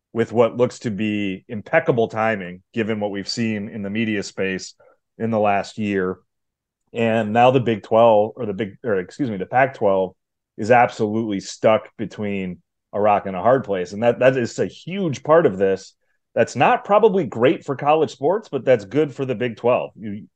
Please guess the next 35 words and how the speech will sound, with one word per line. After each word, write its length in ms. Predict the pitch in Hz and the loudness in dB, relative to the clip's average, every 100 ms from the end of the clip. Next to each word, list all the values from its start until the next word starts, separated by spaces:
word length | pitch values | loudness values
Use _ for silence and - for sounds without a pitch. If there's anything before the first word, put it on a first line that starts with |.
| _ - | _ -16
you 120 | 110 - | -16 -16
can't, 380 | - 180 180 160 - _ _ _ | -4 2 2 0 -8 _ _ _
it 100 | - | -10
seems 640 | - 202 202 156 - - _ _ _ _ _ _ _ _ _ | -2 0 0 -2 -6 -18 _ _ _ _ _ _ _ _ _
like 540 | 117 117 113 - - _ _ | 4 6 4 -2 -20 _ _
pretty 640 | 156 156 147 127 110 117 _ _ _ _ _ | 0 4 4 4 0 -6 _ _ _ _ _
easy 340 | 131 147 131 127 | -4 -2 0 -2
to 180 | - 104 | -2 -6
say 360 | - 131 120 | 4 8 8
that 340 | 104 104 101 - _ _ _ | 6 4 2 -2 _ _ _
having 380 | - 131 139 131 | -2 2 2 0
a 100 | 117 | -2
conference, 800 | - 117 123 117 113 95 - - - | -4 -2 -2 -2 -6 -6 -16 -16 -8
the 100 | 110 | 0
only 280 | 123 143 123 | 2 2 0
power 360 | 120 123 110 | 4 6 6
conference 800 | - 113 113 107 95 90 - _ _ _ _ _ _ _ - | 2 -2 -2 -4 -6 -8 -16 _ _ _ _ _ _ _ -2
on 140 | 113 | 0
the 100 | 110 | 2
West 320 | 104 110 107 | 2 2 0
Coast, 340 | - 107 123 - | -2 0 0 -4
completely 460 | 104 98 117 107 | -12 -8 -8 -6
crumble, 600 | 95 - 101 101 139 170 170 | -8 -4 -2 2 2 2 0
which 260 | 98 - - | -10 -10 -12
appears 360 | 107 120 120 104 | -8 -4 -2 -2
to 80 | |
be 100 | 110 | -2
a 60 | 113 | 0
possibility 800 | 113 113 - 95 101 123 156 180 _ _ _ _ _ | 2 2 2 -2 -2 0 -2 -6 _ _ _ _ _
for 80 | 127 | -4
the 80 | 127 | 0
Pac-twelve 460 | 127 127 131 131 | 0 2 4 4
right 160 | 135 131 | 4 0
now, 200 | 131 135 | 0 -2
is, 160 | 101 | -4